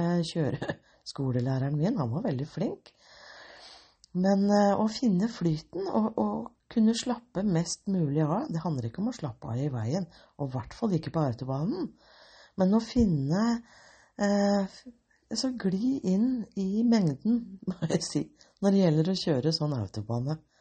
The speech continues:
Og, og jeg liker jo å f-, kjø-, kjøre fort. Jeg hadde jo bilen oppe i hundre og åtti. Og nå måtte jeg skynde meg å tenke meg om det var lov å si det høyt, men det er jo ikke noe fartsgrense der.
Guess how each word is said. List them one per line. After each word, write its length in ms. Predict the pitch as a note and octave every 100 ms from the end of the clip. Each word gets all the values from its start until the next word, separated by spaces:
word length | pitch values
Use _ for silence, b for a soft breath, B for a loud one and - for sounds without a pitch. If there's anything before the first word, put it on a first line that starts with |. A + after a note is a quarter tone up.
| B B B B B B B B B F3+
Og, 320 | F#3 F#3+ -
og 100 | F3
jeg 340 | D#3+ C#3 G3+ D4
liker 360 | D#3+ B2+ - D#3+
jo 60 |
å 20 | D#3
f-, 220 | D#3 D3
kjø-, 220 | - D3+ - -
kjøre 260 | D#3 A#2+ C3
fort. 340 | C#4 F4 -
Jeg 100 | D#3
hadde 240 | E3 D#3+ A#2
jo 100 | B2+
bilen 320 | G#2+ A2+ D3
oppe 240 | - A#2
i 80 | A#2+ C#3
hundre 320 | A#2+ A2+ -
og 140 | B2
åtti. 340 | - - - D4+ - b b b b b b b b b b b b _ -
Og 320 | F#3+ G3+ G3
nå 120 | F#3
måtte 180 | E3 F#3
jeg 100 | G#3
skynde 260 | - E3+ B2+
meg 100 | D3
å 80 | D#3+
tenke 360 | E3+ B2+ -
meg 200 | D3 D3+
om 80 | E3
det 80 | D3+
var 140 | D#3+
lov 260 | D3 B2 C3
å 80 | D#3+
si 220 | - C#3+
det 140 | C#3 D#3
høyt, 320 | F3+ C4 - -
men 140 | F3+
det 80 | F3 -
er 160 | G#2+ A#2
jo 80 |
ikke 140 | A#2+ F3+
noe 100 | F3+
fartsgrense 640 | - A2 - B2 B2+ - C3+
der. 180 | E4